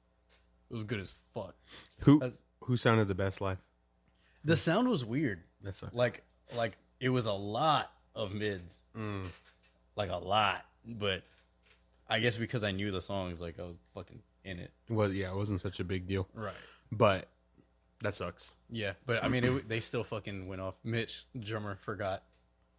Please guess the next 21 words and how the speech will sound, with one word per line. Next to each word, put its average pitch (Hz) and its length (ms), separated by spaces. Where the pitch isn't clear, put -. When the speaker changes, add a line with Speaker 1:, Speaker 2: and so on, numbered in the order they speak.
Speaker 1:
the 107 80
song 113 200
called 107 200
Black 104 220
Mamba. 107 280
It 113 60
was, 107 160
like, 98 220
the 98 120
song 101 300
that 92 120
they 104 80
used 92 340
to 98 140
announce 90 420
the 101 80
vocalist 92 500
whenever 92 220
he 92 120
first 92 300
joined. 92 240